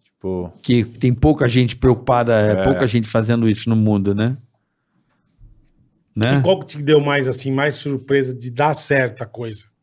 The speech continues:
Speaker 3: Se, assim, ou não, não precisa ser o mais, mas que você
Speaker 1: Deixa eu
Speaker 3: falou,
Speaker 1: pensar.
Speaker 3: "Caralho, eu achei que esta merda não ia funcionar." Eu lembro
Speaker 1: Puta,
Speaker 3: um que
Speaker 1: tem
Speaker 3: você fez um
Speaker 1: alguns.
Speaker 3: de um alicate de cortar prego. Você falou, "Cara,
Speaker 1: Sim.
Speaker 3: a porra corta, velho."
Speaker 1: É, isso aí é bom. Pô, tem uns negócios muito bizarros que funcionam e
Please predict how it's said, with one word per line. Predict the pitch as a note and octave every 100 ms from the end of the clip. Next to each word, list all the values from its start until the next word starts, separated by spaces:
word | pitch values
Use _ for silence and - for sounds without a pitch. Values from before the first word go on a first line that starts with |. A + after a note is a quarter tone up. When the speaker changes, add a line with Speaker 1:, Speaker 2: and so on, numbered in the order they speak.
| _ _ _ _ _ _
Speaker 3:
Se, | - A#2+
assim, | C#3 C#3 B2+
ou | D3+ G#3
não, | F#3+
não | D#3 D#3
precisa | E3+ G3
ser | G3
o | G3
mais, | D3+ D3 C3+ A2+
mas | B2
que | -
você | D3
Speaker 1:
Deixa |
eu | D3
Speaker 3:
falou, | C#3+
Speaker 1:
pensar. | D#3 D3 C3+
Speaker 3:
"Caralho, | G#2+ E2 - _
eu | C3
achei | - D#3+
que | E3
esta | - E3+
merda | C#3 D3+ E3 D#3 D#3
não | D#3
ia | D#3+
funcionar." | D#3 D#3 C#3+ D3 C3 C3 D#3 F3 - _ _ _ _ _ _ _ - -
Eu |
lembro | C#3 F#3
Speaker 1:
Puta, | E3 G3+
Speaker 3:
um |
que | G#3
Speaker 1:
tem | A3
Speaker 3:
você | F3+
fez | F#3 F3+ D3
um | F3
Speaker 1:
alguns. | G#3+ G#3+
Speaker 3:
de | G3
um | G3+
alicate | G#3 G3 F3 E3+ C3+
de | D#3+
cortar | E3+ D#3 E3 D#3+
prego. | - C#3+ C3+ G#2+ G#2 - _ _ _
Você | -
falou, | C3 E3
"Cara, | F#3 F#3
Speaker 1:
Sim. | D#3
Speaker 3:
a |
porra | - F#3 G3+
corta, | G#3 E3 F3 F#3 B2+ A#2
velho." | F#2+ F2+
Speaker 1:
É, | F2+ F2+
isso | F2 F#2
aí | F2+
é | G2
bom. | G#2+ A2 F#2+ F#2 _ _ _ _ _
Pô, | B2
tem | A#2
uns | A#2
negócios | C3 C3+ C#3+ E3
muito | D#3 G3+
bizarros | E3+ B2+ A2+ A2+
que | G#2
funcionam | - A2 G#2+ - G2+
e | A2+